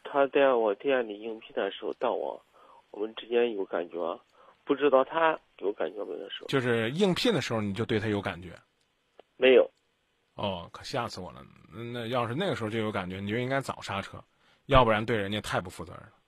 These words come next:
Speaker 1: 对，对，对。他在我店里干了一年半的时候，我，我，就是，因为毕竟我和我老婆也是从零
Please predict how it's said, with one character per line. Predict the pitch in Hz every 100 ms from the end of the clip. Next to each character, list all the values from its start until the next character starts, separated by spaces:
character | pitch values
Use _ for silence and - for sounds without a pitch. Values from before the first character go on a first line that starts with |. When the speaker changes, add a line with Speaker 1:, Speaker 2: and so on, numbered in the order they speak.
| _ _ _ _ _ _ -
Speaker 1:
对， | 107 -
对， | 107
对。 | - - - _ _ - - - -
他 | 156
在 | 151
我 | 147
店 | 139 151
里 | 123
干 | - 139
了 | 110
一 | 113
年 | 113 107
半 | 123 107
的 | -
时 | -
候， | - - _ _ _ _ _ _ _ _ _ _ _ _
我， | - 113
我， | 101 53 - _
就 | 131 117
是， | 107 101 85 60 - - _ _ _ _ _ _ _ _ _ -
因 | 143 156
为 | 143 135 -
毕 | 185 151
竟 | 127 117
我 | 120
和 | 139
我 | 127
老 | 82
婆 | - - 90 104 -
也 | 117 117
是 | 127
从 | - 117 127
零 | 117 120